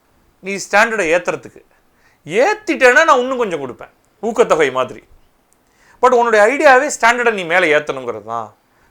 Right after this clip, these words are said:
"Quality is low" அப்படிங்கிறதுக்காக. So, அங்கே வந்து அது டிஸ்கிரிஷனரி. நீ வந்து கலிஃபோர்னியா, நான் இவ்வளோ பெரிய ஸ்டேட்டு, நீ வந்து வியோமிங்க்கு இவ்வளோ கொடுத்துருக்க,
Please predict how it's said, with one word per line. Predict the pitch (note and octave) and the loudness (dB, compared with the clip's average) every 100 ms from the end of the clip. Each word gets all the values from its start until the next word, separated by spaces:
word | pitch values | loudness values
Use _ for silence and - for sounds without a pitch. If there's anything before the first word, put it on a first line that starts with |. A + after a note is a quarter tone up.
| _ - | _ -8
"Quality | D4 B3+ A3+ | -6 -6 -8
is | F3+ B2+ | -12 -6
low" | D#3+ C#3 - _ _ _ _ _ _ _ _ _ _ _ _ _ | -4 -4 -6 _ _ _ _ _ _ _ _ _ _ _ _ _
அப்படிங்கிறதுக்காக. | - D3+ D#3 C3+ - A2 - _ _ _ _ _ _ _ _ | -6 -4 -4 -8 -10 -16 -18 _ _ _ _ _ _ _ _
So, | - A#3+ - _ _ _ _ | -8 -8 -8 _ _ _ _
அங்கே | G3+ C#4 E4 | -14 -4 0
வந்து | C4 F#3+ B3 | 0 0 2
அது | G#3+ E3+ | 2 2
டிஸ்கிரிஷனரி. | E3+ C#3+ - F#3 - C3 G#2 _ _ _ | -8 -14 -12 -12 -12 -14 -16 _ _ _
நீ | F3+ | -8
வந்து | G#3 G3+ A3 | -4 -4 -4
கலிஃபோர்னியா, | A3 G3 G#3+ A#3 G#3+ G3 | 0 0 2 0 2 0
நான் | D#3+ E3 | 2 2
இவ்வளோ | D#3+ G3+ | 2 0
பெரிய | G3 F#3+ F#3 - | 0 -2 -2 -2
ஸ்டேட்டு, | F3+ E3+ C3+ - _ _ _ _ | -4 -4 -6 -8 _ _ _ _
நீ | - F#3 | -10 -6
வந்து | F#3+ F#3 A3 G#3+ F#3+ E3 D3+ D3 C#3 C3+ | -4 -2 0 2 4 4 4 2 2 2
வியோமிங்க்கு | F3+ A#3+ B3 A3+ F#3 | 4 4 4 -2 -2
இவ்வளோ | E3+ F3 E3 | 0 0 0
கொடுத்துருக்க, | D#3 E3+ C3 A2+ | -6 -4 -4 -6